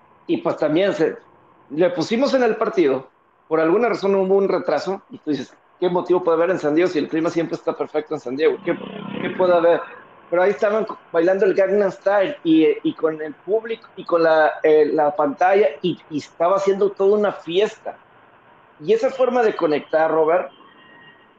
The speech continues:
vale mucho. Y yo sí creo que está acarreando a, al equipo mínimo en los juegos local, porque es cierto que no le están pegando con la consistencia que se espera con el line-up que tiene,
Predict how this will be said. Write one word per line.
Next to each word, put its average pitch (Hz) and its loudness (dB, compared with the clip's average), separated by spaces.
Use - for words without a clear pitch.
vale 151 0
mucho. 190 -2
Y 156 -2
yo 190 2
sí 220 -4
creo 208 0
que 214 -2
está 196 -2
acarreando 175 2
a, 143 2
al 147 0
equipo 147 -6
mínimo 190 -2
en 180 -2
los 151 0
juegos 175 0
local, 175 -2
porque - -10
es - -10
cierto 240 -2
que 220 0
no 202 0
le 202 2
están 196 -6
pegando 156 0
con 165 0
la 170 0
consistencia 170 -4
que 170 0
se 147 -10
espera 170 0
con 143 -2
el 139 -2
line-up 165 -2
que 160 -2
tiene, 147 -2